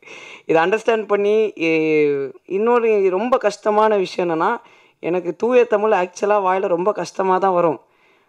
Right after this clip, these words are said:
வைரமுத்தையா லிரிக்ஸை அண்ணன் எடுத்துட்டு வந்து கொடுத்தாரு. "மலரே மலரே உன் ஜென்மம் தந்த மண்ணை என்றும் மறவாதே" அப்படின்னு அண்ணன் வந்து போல்டா வேற சொல்றாரு. "அண்ணன் இதுக்கு என்னென்ன நான் டியூன் போடுறது, எனக்கு எதுவுமே புரியல" என்னன்னு ரொம்ப ஃபஸ்ட்டு initially ரொம்ப கஷ்டமாயிடுச்சு. அதுக்கப்புறம்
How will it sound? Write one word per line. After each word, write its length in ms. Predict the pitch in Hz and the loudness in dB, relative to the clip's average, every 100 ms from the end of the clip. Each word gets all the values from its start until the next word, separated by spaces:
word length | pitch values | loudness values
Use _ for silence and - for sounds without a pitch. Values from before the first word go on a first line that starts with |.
| _ - | _ 0
வைரமுத்தையா 640 | 196 240 226 220 208 196 | 2 4 2 2 2 4
லிரிக்ஸை 380 | 185 196 208 196 | 4 2 2 2
அண்ணன் 240 | 214 202 220 | 2 4 2
எடுத்துட்டு 280 | - 196 | 0 -2
வந்து 140 | 190 208 | 0 0
கொடுத்தாரு. 440 | 190 196 185 156 | 0 0 2 2
"மலரே 460 | 143 156 196 196 196 | 2 2 4 4 2
மலரே 400 | 180 180 180 180 | 2 2 4 2
உன் 220 | 170 165 | 2 2
ஜென்மம் 440 | 151 156 175 165 | 2 2 0 -2
தந்த 340 | 165 147 143 139 | 0 0 0 0
மண்ணை 380 | 139 165 185 175 | 0 0 2 2
என்றும் 380 | 160 156 147 | 2 0 0
மறவாதே" 480 | 143 165 165 156 147 - | 2 2 2 0 -4 -4
அப்படின்னு 280 | 151 151 196 | -4 0 0
அண்ணன் 320 | 175 190 208 | 0 2 0
வந்து 160 | 196 202 | 0 0
போல்டா 360 | 170 208 208 | 2 4 4
வேற 160 | 196 190 | 0 -2
சொல்றாரு. 320 | - - 170 | -6 -2 0
"அண்ணன் 200 | 185 180 | 2 0
இதுக்கு 220 | 185 151 | 0 0
என்னென்ன 360 | 151 190 196 202 | 0 0 2 2
நான் 200 | 202 170 | 2 0
டியூன் 260 | 170 196 190 | 0 0 0
போடுறது, 400 | 170 165 160 170 - - - - - - | -4 -4 -6 -6 -12 -20 -20 -20 -20 -6
எனக்கு 480 | 160 185 165 - 214 | -2 0 0 2 2
எதுவுமே 360 | 185 214 226 233 | 2 2 2 0
புரியல" 480 | 226 202 214 202 | 2 2 4 2
என்னன்னு 220 | 185 196 185 | 0 -2 -2
ரொம்ப 320 | 180 240 233 | -2 2 2
ஃபஸ்ட்டு 340 | 208 196 226 202 | 0 0 0 2
initially 400 | 180 202 226 220 | 2 2 2 0
ரொம்ப 220 | 196 202 196 | 0 -2 -2
கஷ்டமாயிடுச்சு. 680 | 165 - 202 185 143 156 175 - - - - _ _ - | -4 0 2 0 -2 -2 -4 -4 -20 -20 -20 _ _ -4
அதுக்கப்புறம் 720 | 156 190 220 220 247 247 | 0 2 0 2 4 4